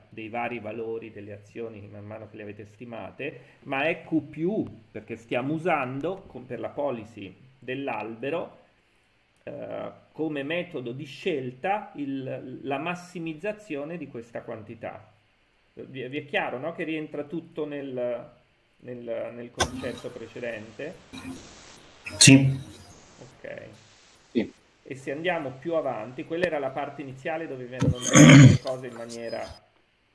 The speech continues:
Speaker 1: eh, diciamo, qualitativa, dopodiché questo tipo di articoli hanno sempre una sezione che si chiama metodi, dove dovete andare a vedere per vedere le cose nel dettaglio, più,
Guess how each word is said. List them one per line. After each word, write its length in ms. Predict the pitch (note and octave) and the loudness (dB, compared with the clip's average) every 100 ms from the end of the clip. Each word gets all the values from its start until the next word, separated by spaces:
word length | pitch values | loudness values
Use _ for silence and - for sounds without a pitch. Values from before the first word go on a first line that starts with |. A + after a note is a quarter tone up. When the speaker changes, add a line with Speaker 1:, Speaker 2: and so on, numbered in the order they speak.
| _ | _
Speaker 1:
eh, 80 | G2 G#2 | -18 -18
diciamo, 340 | A2 - A2 A#2+ | -18 -18 -14 -14
qualitativa, 920 | - C3 C3 B2 C#3 - A#2+ A2+ D3+ | -6 -4 -4 -6 -10 -10 -14 -8 -6
dopodiché 520 | D3+ C3 E3 F3+ D#3 | -4 -6 -8 -8 -8
questo 260 | C3+ B2+ C3 | -10 -14 -14
tipo 240 | C#3+ C#3 | -14 -10
di 120 | C3 | -6
articoli 520 | C#3+ - E3+ E3 D#3 C3+ | -6 -6 -10 -8 -8 -8
hanno 200 | B2+ A#2 | -10 -10
sempre 320 | D3 C3 C3 | -10 -10 -12
una 120 | A2+ | -14
sezione 600 | - B2 - C3 B2+ A2+ | -14 -18 -14 -8 -8 -10
che 100 | A2 | -16
si 120 | G#2+ | -18
chiama 260 | - A#2 A2 | -14 -12 -10
metodi, 800 | A#2 C3 A2+ - C3 C#3 F#3 C#3+ | -8 -8 -8 -8 -10 -8 -10 -10
dove 640 | B2+ A#2+ A#2 D#3+ - - - | -8 -6 -4 -4 -6 -16 -16
dovete 360 | C3 B2 B2 B2+ | -12 -10 -8 -8
andare 280 | A#2+ A#2 | -4 -4
a 40 | C3+ | -4
vedere 340 | D3 B2 A#2 | -6 -6 -6
per 200 | A#2+ A#2 | -8 -10
vedere 320 | G#2+ G#2+ A2 | -10 -10 -10
le 160 | A2 G#2+ | -10 -12
cose 520 | G#2+ G#2 G#2+ G#2+ G2 - _ _ _ _ _ | -10 -10 -8 -10 -10 -14 _ _ _ _ _
nel 240 | - A2+ G#2+ | -16 -12 -10
dettaglio, 880 | G#2 G#2+ B2 - - - A2+ - - _ _ _ | -12 -12 -14 -14 -14 -14 -16 -18 -20 _ _ _
più, 300 | - - | -18 -16